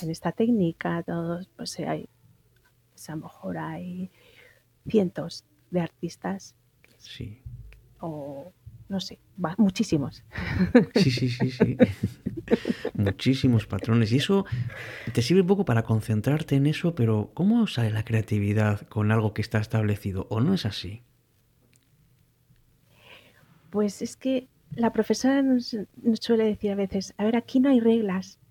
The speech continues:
Speaker 1: no hay perfeccionismo. Hay que hacer, hay que hacer un dibujo, pero, mm, si nos confundimos,
Speaker 2: Sí.
Speaker 1: eh, eh, no tiene que ser igual que, eh, que el mío, el que estáis viendo aquí en la pantalla de Instagram.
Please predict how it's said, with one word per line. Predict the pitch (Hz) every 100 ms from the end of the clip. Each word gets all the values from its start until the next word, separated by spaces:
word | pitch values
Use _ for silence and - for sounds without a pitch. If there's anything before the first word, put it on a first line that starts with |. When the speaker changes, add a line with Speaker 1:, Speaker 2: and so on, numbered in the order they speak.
| _ -
Speaker 1:
no | 226
hay | 233
perfeccionismo. | 233 214 208 - 196 196 196 185 180 170 _ _ _ _ _ _ -
Hay | 233
que | 285
hacer, | 262 - 233 226
hay | 226
que | -
hacer | 240 -
un | 262 269
dibujo, | 202 226 220 - 190 - _ _
pero, | 196 180 170 -
mm, | 214 190 - _ _ _
si | - 190
nos | 196 -
confundimos, | 208 190 196 190 185 262 285 262 247 247 - _ - _ _ _ - _ _ _ -
Speaker 2:
Sí. | 214
Speaker 1:
eh, | 196 190 - _
eh, | - 208 196 -
no | 214 220 254
tiene | 285 285
que | 262
ser | 269
igual | 262 254 254 -
que, | - _ -
eh, | 208 -
que | 214
el | 214
mío, | 247 247 233 226 220 214
el | 202
que | 214
estáis | - 220 208
viendo | 220 214
aquí | 214 202
en |
la | 196 190
pantalla | 196 202 196 196
de |
Instagram. | 190 - 202 262 269